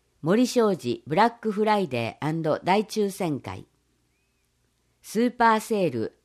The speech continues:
抽選券配布。森商事商店会各店舗。大抽選会。古市会館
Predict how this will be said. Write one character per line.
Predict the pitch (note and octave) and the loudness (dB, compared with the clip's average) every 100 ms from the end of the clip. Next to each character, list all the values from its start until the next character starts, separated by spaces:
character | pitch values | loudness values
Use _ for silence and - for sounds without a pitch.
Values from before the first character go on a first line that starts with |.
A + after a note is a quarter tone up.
| - | -6
抽 | A3 A#3 | -2 -2
選 | - A3 F#3+ | 0 -2 -2
券 | - A#2 | -4 -8
配 | - C#3+ D3+ | -8 -6 -6
布。 | C#3 A#2+ - _ _ _ _ _ _ _ _ _ _ _ _ _ _ _ _ _ _ _ _ | -4 -8 -10 _ _ _ _ _ _ _ _ _ _ _ _ _ _ _ _ _ _ _ _
森 | D3 G3 B3+ | -2 0 2
商 | B3 A#3+ G#3+ | 2 2 2
事 | C#3 | -2
商 | B2+ G3+ G#3 | -4 -4 -4
店 | G#3 F#3+ C#3+ | -4 -4 -4
会 | A2 G#2+ - - | -8 -10 -12 -6
各 | A3 G#3 | -6 -4
店 | C#3 F#3 E3 - | -4 -2 -2 -6
舗。 | - - _ _ _ _ _ _ _ _ _ _ _ _ _ _ _ _ - | -14 -14 _ _ _ _ _ _ _ _ _ _ _ _ _ _ _ _ -2
大 | F3 A#3+ | 2 2
抽 | B3 A#3 A3+ | 2 0 0
選 | A#3+ G#3+ D#3 | 0 -2 -4
会。 | A#2 G#2+ - _ _ _ _ _ _ _ _ _ _ _ | -6 -10 -12 _ _ _ _ _ _ _ _ _ _ _
古 | F#3+ G#3+ C4 | -2 2 2
市 | B3+ B3 | 2 -4
会 | - A#3 G3+ | -4 -2 -2
館 | - B2+ A#2 | -4 -6 -6